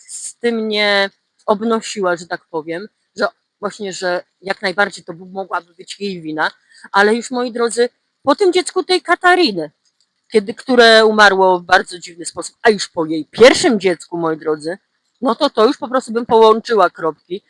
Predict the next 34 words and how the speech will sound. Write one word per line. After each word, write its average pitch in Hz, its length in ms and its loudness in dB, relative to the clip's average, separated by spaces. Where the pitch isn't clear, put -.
że 196 140 -6
tu 254 100 -8
jest - 220 -6
coś 214 200 -6
nie 185 120 -6
tak. 160 200 -10
Tym 214 100 -4
bardziej, 208 300 0
że 220 100 -6
kobieta 202 380 -6
naprawdę 175 720 -2
nie, 175 260 -12
e, 180 160 -8
widzieliście 247 520 -4
ją 233 200 0
i 202 40 -20
powiedzcie 233 420 -4
mi, 240 120 -4
czy - 120 -10
naprawdę 233 560 0
wydaje 214 340 0
wam 214 140 -6
się - 80 -20
ta 208 100 -16
kobieta 208 380 -4
na 220 120 2
pierwszy 254 400 -4
rzut 226 200 -8
oka 208 340 -2
normalna? 180 680 -4
Bo 226 180 -2
mi 254 160 -2
nie, 160 180 -6
naprawdę. 175 500 -6